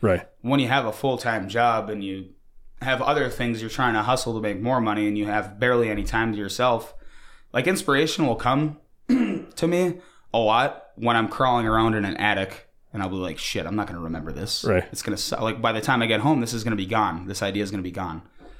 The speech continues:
Speaker 2: But if that, if I'm not, if I don't have a job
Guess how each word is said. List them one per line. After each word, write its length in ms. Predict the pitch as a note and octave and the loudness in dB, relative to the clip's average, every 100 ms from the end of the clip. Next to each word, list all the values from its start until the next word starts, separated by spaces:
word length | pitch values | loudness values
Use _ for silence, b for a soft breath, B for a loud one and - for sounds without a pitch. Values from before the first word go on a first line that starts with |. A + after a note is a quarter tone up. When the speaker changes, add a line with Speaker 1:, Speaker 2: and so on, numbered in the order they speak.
| B B B - | B B B -2
Speaker 2:
But 80 | A#2+ | 0
if 100 | A#2+ | 2
that, 320 | A#2 A2 - | 2 2 0
if 80 | A2 | -2
I'm 140 | G#2 | 0
not, 160 | G2+ - | -2 -4
if 80 | |
I 60 | F#2+ | -2
don't 160 | A2 C3+ | 0 0
have 140 | G2 | -2
a 40 | E2+ | -4
job 420 | F2 F2+ A2+ | -4 -4 -6